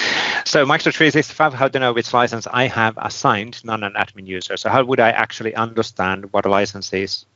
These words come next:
me as a user have, and, and where can I actually see how that actually works? So pretty nice blog post on, on having those details, uh, available as well.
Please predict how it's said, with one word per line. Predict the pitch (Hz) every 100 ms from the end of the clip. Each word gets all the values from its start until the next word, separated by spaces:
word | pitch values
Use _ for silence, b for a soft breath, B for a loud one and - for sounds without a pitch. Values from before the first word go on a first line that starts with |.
| _
me | 120 117 110 107
as | 104 104
a |
user | 98 101 - 95
have, | - 98 87 101 - -
and, | 107 95 98 110
and | 101
where | 101 95
can | 98
I | 95
actually | 90 - 98
see | - 90 92 - -
how | - 95
that | 95 95
actually | 95 107 98
works? | 98 117 - - _ _
So | - 92 90 _ _
pretty | - 127 113
nice | 104 -
blog | 104 -
post | 98 95 104
on, | 95 - B B B B B B _ -
on | 190 175
having | 135 139 127 120
those | 107 -
details, | 104 98 95 95 - 98
uh, | 92 90 95
available | 90 95 95 92 87 -
as | 98 - -
well. | 98 -